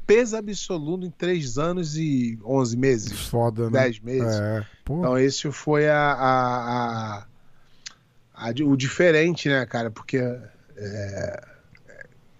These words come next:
Speaker 1: é difícil, cara. É difícil que a da, da marrom pra preta é uma diferença
Speaker 2: É.
Speaker 1: absurda.
Speaker 2: Você sabe o que que é, que é engraçado? Eu tô olhando aqui no, eu sempre olho a lista do B J J Heroes, né? Que tem uma página individual sua,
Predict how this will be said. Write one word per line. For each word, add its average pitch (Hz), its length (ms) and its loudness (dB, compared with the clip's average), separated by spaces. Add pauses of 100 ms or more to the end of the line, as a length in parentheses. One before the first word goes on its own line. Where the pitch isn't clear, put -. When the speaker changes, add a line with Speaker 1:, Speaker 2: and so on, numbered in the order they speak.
(240)
Speaker 1:
é 113 80 -2
difícil, 202 520 4
cara. 107 280 -2
É 98 60 -6
difícil - 380 0
que 202 80 6
a 135 260 4
da, 127 180 0
da 123 300 -2
marrom 123 320 0
pra 143 160 -2
preta 156 280 -6
é - 20 -4
uma 226 60 -4
diferença 208 440 0
Speaker 2:
É. 131 40 2
Speaker 1:
absurda. 135 540 0
Speaker 2:
Você - 140 -2
sabe 277 220 2
o - 20 -6
que 202 60 -10
que 202 80 4
é, 165 80 4 (180)
que 165 80 0
é - 20 2
engraçado? 156 500 2
Eu 143 40 0
tô 180 140 2
olhando 165 340 6
aqui 151 180 0
no, 135 280 2
eu 135 80 0
sempre 220 320 2
olho 151 400 6
a - 20 2
lista 131 380 0
do 120 240 0
B 113 120 -2
J 117 140 -2
J 113 280 0
Heroes, 160 220 2
né? 143 220 0 (680)
Que - 120 -14
tem 143 120 0
uma 135 140 0
página 139 440 0
individual 160 560 2
sua, 127 440 -4